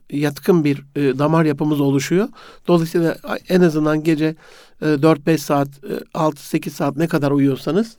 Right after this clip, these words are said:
e, ayakların yukarıda olması kalbi de rahatlatıyor, yormuyor. Beyne daha fazla kan geliyor, daha fazla düşünen bir hale geliyorsunuz. Ayaklarda varis olma riskinden uzaklaşıyor. Uyuduğunuzda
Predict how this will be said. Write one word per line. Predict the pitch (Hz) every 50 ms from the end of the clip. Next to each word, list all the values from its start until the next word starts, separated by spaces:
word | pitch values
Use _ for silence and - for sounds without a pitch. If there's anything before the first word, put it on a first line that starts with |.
| - -
e, | 160 143 - - - - - -
ayakların | 156 160 170 165 - 165 151 147
yukarıda | 151 156 - 170 160 156 156
olması | 151 143 135 135 131 - - 214 220 220 - - - - - - - _
kalbi | - - 180 175 165 156 151 139
de | 143 151 170 - - - _ _ _ _ _ - - -
rahatlatıyor, | - 156 160 156 151 156 147 135 - 151 143 143
yormuyor. | 143 156 156 151 139 135 143 156 175 185 - 143
Beyne | 147 160 160 170 170 156
daha | 170 170 175 170
fazla | - 170 156 147 165 151
kan | - 170 160 156
geliyor, | 156 156 156 147 156 156 160 160 - - - - - - - _ -
daha | 135 139 160 156 170 170
fazla | 165 160 151 143 156 139
düşünen | 151 139 - 160 160 156 151 147
bir | 147
hale | 143 143 147 143 143
geliyorsunuz. | 139 147 139 135 139 135 139 - 160 180 185 - _ _ - - - - - _ -
Ayaklarda | - 160 175 185 180 185 185 175 160 151 160 180 185 - - -
varis | 151 160 160 175 170 - 175
olma | 156 147 139 143 143
riskinden | 151 151 147 - - 139 143 160 190 196 226 -
uzaklaşıyor. | 170 156 151 151 139 139 143 143 135 - 156 165 196 - - - - - - - _
Uyuduğunuzda | - 202 214 208 185 220 220 214 202 180 202 202 196 220